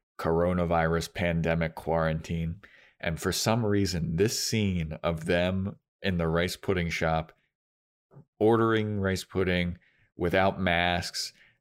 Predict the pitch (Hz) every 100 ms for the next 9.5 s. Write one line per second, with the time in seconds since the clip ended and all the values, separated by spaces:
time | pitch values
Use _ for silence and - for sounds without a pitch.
0 | _ 82 85 85 82 80 82 - _ _
1 | _ _ - 104 95 - 107 107 104 101
2 | 98 90 92 95 90 87 87 90 87 82
3 | - 87 - 87 87 - 98 98 95 95
4 | - 101 92 - - 87 87 92 - 78
5 | 80 85 90 - _ _ _ 82 80 90
6 | 85 82 80 85 87 85 80 82 85 87
7 | 78 82 87 82 104 101 80 82 90 87
8 | 82 82 85 85 80 90 85 80 82 80
9 | 78 80 78 87